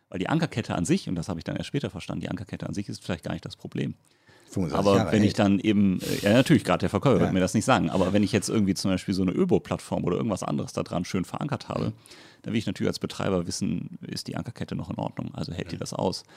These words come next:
Speaker 1: Weil wenn eine reißt und ich habe dann einen schönen, starken Sturm und, äh, Belastung auf diesen ganzen Ketten, dann wäre die größte Katastrophe, dass mir diese Plattform sich komplett losreißt und
Speaker 2: Ja.
Speaker 1: einfach durch den Ozean treibt, ne? Weil dann habe ich irgendwo ein Loch, eine Öffnung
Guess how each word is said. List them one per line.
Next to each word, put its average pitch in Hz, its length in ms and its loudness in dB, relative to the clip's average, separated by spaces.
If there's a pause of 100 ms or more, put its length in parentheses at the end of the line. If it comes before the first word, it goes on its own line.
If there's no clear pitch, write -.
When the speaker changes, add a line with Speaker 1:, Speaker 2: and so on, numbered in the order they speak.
(260)
Speaker 1:
Weil 92 140 -6
wenn 90 140 -4
eine 101 280 0
reißt 98 380 -2
und 92 140 -6
ich - 100 -8
habe 98 100 -10
dann 87 180 -2
einen 85 100 -4
schönen, 92 540 -2 (100)
starken - 340 -4
Sturm 104 360 -2
und, 87 240 -8
äh, - 180 -6
Belastung 90 400 -8
auf 95 100 -8
diesen 87 220 -6
ganzen 87 200 -10
Ketten, - 280 -10
dann 87 300 -10 (460)
wäre - 140 -8
die - 80 -4
größte - 300 -6
Katastrophe, - 640 -10
dass - 160 -10
mir 92 100 -6
diese 82 380 -6 (180)
Plattform - 440 -10 (320)
sich - 160 -12
komplett - 300 -4
losreißt - 480 -4
und - 140 -8
Speaker 2:
Ja. - 60 -8
Speaker 1:
einfach 85 200 -6
durch - 240 -12
den - 160 -6
Ozean - 340 -8
treibt, - 380 -12
ne? 92 160 -10
Weil - 140 -6
dann 90 240 -4 (240)
habe 98 140 -4
ich - 100 -6
irgendwo 107 520 2
ein 110 80 -2
Loch, 120 320 0
eine 113 100 -2
Öffnung 156 340 2